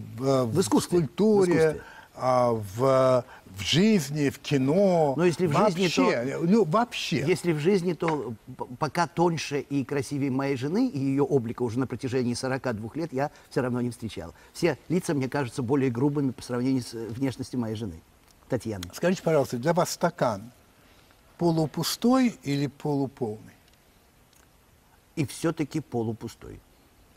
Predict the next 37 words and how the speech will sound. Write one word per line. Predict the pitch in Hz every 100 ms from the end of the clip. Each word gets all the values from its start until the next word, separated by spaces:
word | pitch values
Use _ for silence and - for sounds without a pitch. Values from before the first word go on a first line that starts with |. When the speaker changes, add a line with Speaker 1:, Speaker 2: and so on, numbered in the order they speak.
| - -
Speaker 2:
Но | 165 170
для, | 131 151
при | - 165
этом | 170 156 151
ощущении | 147 143 269 240
мне | 151 151
хочется | 170 - 165
его | 156
наполнить. | 151 - 113 76 71 - _ _ _ _ _ _ - - - - -
Speaker 1:
Оказавшись | 123 214 247 226 202
перед | - 196 175
Господом, | 131 147 127 - - 101
что | -
вы | 208 233
ему | 208
скажете? | - 143 95 78 - - - _ _ _ _ _ - - -
Speaker 2:
Я | 143 165
бы | 156
его | 156
спросил, | - 175 151 156 110 - _ _ _ _ _
нравится | 143 151 202 185 -
ли | 143
ему | 156 160
то, | 156 165
что | 147
сказал | - 147 156 147
один | 131 139
из | 135
его | 139
посланников, | 131 107 170 180 127 110 131
Иоганн | 127 135 117
Вольфганг | 123 95 131 120
Гете, | 143 - -
однажды. | 123 107 110 80 95 _ - -
А | 117
Гете | 120 151 -
сказал, | - 160 151 139